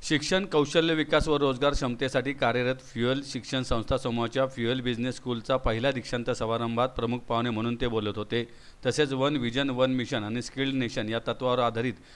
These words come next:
फ्युएलचा एकोणीसावा वर्धापन दिवस भुगाव येथील संस्थेत उत्साहात साजरा झाला.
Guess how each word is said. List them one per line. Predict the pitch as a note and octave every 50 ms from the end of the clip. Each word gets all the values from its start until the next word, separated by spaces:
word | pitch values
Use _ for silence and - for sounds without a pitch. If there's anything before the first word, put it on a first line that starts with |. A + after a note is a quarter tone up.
| - - -
फ्युएलचा | B2 A#2 B2 B2+ B2 - D3 C#3+ C#3+ C#3+
एकोणीसावा | B2 - C3 B2+ C3 A#2 - B2+ B2+ C3+ C#3
वर्धापन | C3+ B2+ A2+ A2 A2+ A#2 A2+ - B2+ B2 A#2
दिवस | A#2+ C3+ B2+ B2+ B2+ B2+ B2 - - - - - - - - -
भुगाव | A#2+ B2 A2+ B2 C3+ C#3+
येथील | C3+ B2+ - C#3 C3
संस्थेत | C3 C3+ A#2 A2 G#2 C3+ C3
उत्साहात | B2+ A#2 A2 - - B2 B2+
साजरा | B2 - A#2+ G#2+ G2+ G#2+ G#2+
झाला. | G2+ G2+ G2+ G#2+ A2+ A#2